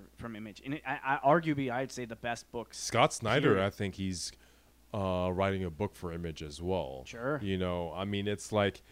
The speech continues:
Speaker 2: I mean,
Speaker 1: Saga.
Speaker 2: this is where you're
Speaker 1: Saga
Speaker 2: able to
Speaker 1: might be single,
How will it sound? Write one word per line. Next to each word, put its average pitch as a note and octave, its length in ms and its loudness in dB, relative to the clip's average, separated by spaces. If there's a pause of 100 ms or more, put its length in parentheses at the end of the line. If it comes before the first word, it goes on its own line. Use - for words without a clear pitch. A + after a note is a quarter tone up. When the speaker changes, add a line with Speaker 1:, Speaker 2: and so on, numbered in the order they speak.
(360)
Speaker 2:
I A2+ 100 2
mean, A2 380 0
Speaker 1:
Saga. C#3+ 420 4
Speaker 2:
this C#3 120 4
is C#3+ 180 4
where B2 420 12
you're A#2 220 8
Speaker 1:
Saga A2+ 400 10
Speaker 2:
able F#3+ 140 10
to - 40 -
Speaker 1:
might E3+ 260 4
be D#3+ 140 2
single, D#3+ 760 0